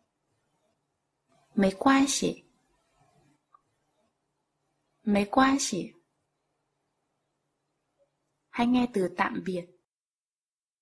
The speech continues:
再见. Âm Hán Việt là tái kiến. 再见. 再. 再.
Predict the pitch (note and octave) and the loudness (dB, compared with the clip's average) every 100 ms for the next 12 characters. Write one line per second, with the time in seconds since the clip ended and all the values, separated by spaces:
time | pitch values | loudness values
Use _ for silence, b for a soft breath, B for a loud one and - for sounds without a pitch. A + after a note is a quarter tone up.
0 | - - B3 F#3 - B3+ A#3 F3 F3 _ | -6 0 0 -2 -6 -2 -2 -4 -12 _
1 | _ _ _ _ _ _ _ _ _ _ | _ _ _ _ _ _ _ _ _ _
2 | _ _ _ _ _ _ _ _ _ _ | _ _ _ _ _ _ _ _ _ _
3 | - B3+ G#3+ F#3+ G#3+ F#3+ F3 E3 D3+ - | 0 0 0 -2 -2 -2 -2 -6 -6 -2
4 | F3 F3 F#3 - F#3+ F#3 G3 D4 - _ | -2 -2 -8 -12 -6 -4 -2 -4 -10 _
5 | _ _ _ _ _ _ _ _ _ b | _ _ _ _ _ _ _ _ _ b
6 | _ - B3 F#3+ - C4 A#3 F3 F3 _ | _ -2 0 -2 -6 -2 -2 -4 -10 _
7 | _ _ _ _ _ _ _ _ _ _ | _ _ _ _ _ _ _ _ _ _
8 | _ _ _ _ _ _ _ b b - | _ _ _ _ _ _ _ b b -2
9 | C#4 B3 F3 E3 - _ _ _ _ _ | 0 0 -2 -10 -20 _ _ _ _ _
10 | _ _ _ _ _ _ _ _ _ _ | _ _ _ _ _ _ _ _ _ _
11 | _ _ - C4+ A#3+ F3 | _ _ -2 2 2 -2